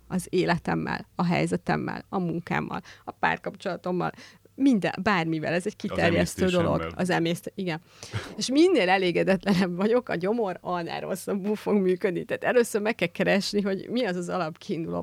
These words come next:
Speaker 1: pont, amivel én igazából nem vagyok elégedett. Egyébként az ember alapvetően nem az, mert ugye a vágyak, azok folyamatosan arra sarkalják, hogy ő, ő mindig cselekedjen valamit. És, ö, állandóan a legnagyobb baj az az, hogy olyan dolgokra vágyakozunk folyamatosan,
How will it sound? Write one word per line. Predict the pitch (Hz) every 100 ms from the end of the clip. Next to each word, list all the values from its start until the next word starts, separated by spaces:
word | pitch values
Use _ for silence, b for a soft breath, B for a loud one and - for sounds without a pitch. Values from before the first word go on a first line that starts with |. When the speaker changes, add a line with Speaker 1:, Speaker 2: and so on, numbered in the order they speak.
| -
Speaker 1:
pont, | 180 180
amivel | 185 180 180
én | 180
igazából | 190 190 170 156 165
nem | 160 143
vagyok | 143 - 160
elégedett. | - 147 - - - 180
Egyébként | 185 190 - 190
az | 196 214
ember | 233 170
alapvetően | 180 170 175 - 170
nem | 170 165
az, | 185
mert | 185 175
ugye | 175 170
a |
vágyak, | 175 175 170 160 202 - B B B -
azok | 185 190
folyamatosan | - 202 170 170 - 180
arra | 180 165
sarkalják, | 160 - 170 165 - 175 196 226
hogy | - 185
ő, | 175 180 175 B B
ő | 196
mindig | 202 220 180
cselekedjen | - 190 160 160 175 165 165 160
valamit. | 165 120 - - -
És, | 185 - B B B B -
ö, | 202 196
állandóan | 220 226 180 175
a | 180 - 196
legnagyobb | 240 208 175
baj | 175 160
az | 165
az, | 190
hogy | -
olyan | 202 165
dolgokra | 170 170 165 - 180 170 165
vágyakozunk | 170 156 165 - 170 170 170
folyamatosan, | - 170 175 170 190 - 220 262